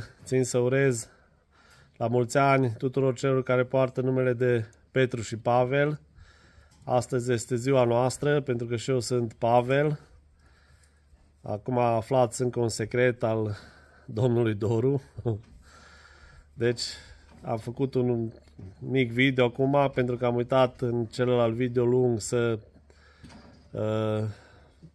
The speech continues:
fac această urare. Așa era frumos să încep cu această urare, dar tot așa încep cu această urare. Să ne dea Dumnezeu sănătate, putere și tot ce ne dorim celor care poartă numele de Petru, Pavel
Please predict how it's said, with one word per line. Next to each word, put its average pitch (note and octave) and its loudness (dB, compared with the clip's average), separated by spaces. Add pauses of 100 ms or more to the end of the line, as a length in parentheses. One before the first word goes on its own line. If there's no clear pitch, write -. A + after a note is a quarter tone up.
fac B2+ 2
această B2 0
urare. A#2+ 4
Așa A#2+ 0
era A#2+ 2
frumos A2+ -4
să A#2 -4
încep A#2+ -4
cu B2 -6
această A#2 -2
urare, B2 0
dar B2+ 0 (280)
tot A#2+ -6
așa A#2+ -4
încep B2 -2
cu B2+ -4
această A#2+ -2
urare. C3+ 0 (600)
Să - -8
ne A2+ 0
dea C3 2
Dumnezeu B2+ 2
sănătate, B2+ 0
putere C3 0
și A#2+ -6
tot B2+ 0
ce B2 -4
ne B2 2
dorim B2 0
celor C3 0
care B2+ 0
poartă B2+ 0
numele B2 0
de A2+ -2
Petru, C3 -2
Pavel C#3 2